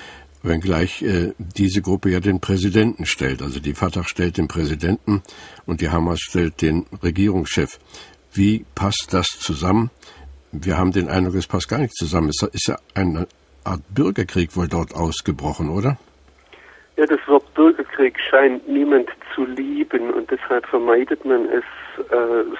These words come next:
Speaker 2: sowohl was die Palästinenser betrifft, als auch im Irak. Man mag dieses Wort nicht, äh, aber, äh, ich, ich selbst weiß nicht so recht,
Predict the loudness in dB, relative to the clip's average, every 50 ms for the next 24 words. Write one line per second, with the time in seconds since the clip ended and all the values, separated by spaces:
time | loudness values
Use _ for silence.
0 | -2 -2 0 2 4 4 6 6 4 2 2 -4 -6 0 0 2 2 0 -4 -4
1 | -2 4 4 4 4 4 2 0 0 0 -2 0 -2 -4 -2 0 -2 0 0 2
2 | 2 2 2 2 0 0 0 0 0 4 6 6 8 8 6 4 2 -2 -2 -2
3 | 0 4 6 6 6 6 4 0 -6 -4 -2 -2 -4 -2 2 4 4 4 4 2
4 | 0 0 0 -2 -4 -14 -18 -18 -16 -16 -16 -16 -16 -18 -20 -10 0 4 6 8
5 | 8 8 8 6 6 6 8 8 8 8 10 8 6 4 2 -4 0 2 4 4
6 | 4 4 2 0 -6 -20 -20 -20 -18 -18 -18 -18 -18 _ -20 _ _ -20 -18 -18
7 | -18 -6 2 4 4 4 4 2 2 6 6 6 6 4 0 -2 -2 -2 -2 0
8 | 2 4 2 2 0